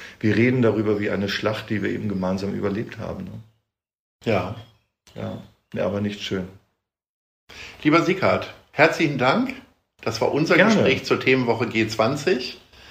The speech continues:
Speaker 2: Ich wünsche dir, dass du weiter munter bleibst und dass irgendwann die Erinnerung völlig ausgelöscht wird zu diesen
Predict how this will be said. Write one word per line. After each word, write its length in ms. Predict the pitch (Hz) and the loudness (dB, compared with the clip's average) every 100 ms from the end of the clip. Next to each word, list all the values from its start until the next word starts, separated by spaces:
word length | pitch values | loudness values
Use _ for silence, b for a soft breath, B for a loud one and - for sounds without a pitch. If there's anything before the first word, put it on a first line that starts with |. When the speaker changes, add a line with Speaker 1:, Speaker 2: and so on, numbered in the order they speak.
| B B B B B - | B B B B B -6
Speaker 2:
Ich 140 | 110 | 0
wünsche 240 | 147 - | 2 4
dir, 80 | 147 | 4
dass 140 | 127 131 | 4 6
du 80 | |
weiter 240 | 123 139 123 | 4 6 4
munter 260 | 131 - | 2 2
bleibst 400 | 151 147 143 143 | 2 4 2 0
und 160 | 113 120 | -2 2
dass 160 | 117 - | 2 0
irgendwann 300 | 117 123 113 | -2 -2 0
die 160 | 117 | 0
Erinnerung 500 | 104 104 120 110 110 | 0 2 0 2 0
völlig 600 | 110 113 104 101 - - | 2 0 2 0 -4 -6
ausgelöscht 560 | 101 101 - 92 92 - | -4 -2 0 -2 -4 -2
wird 180 | 90 85 | -4 -4
zu 160 | - | -8
diesen 440 | 90 87 82 80 | -8 -8 -6 -8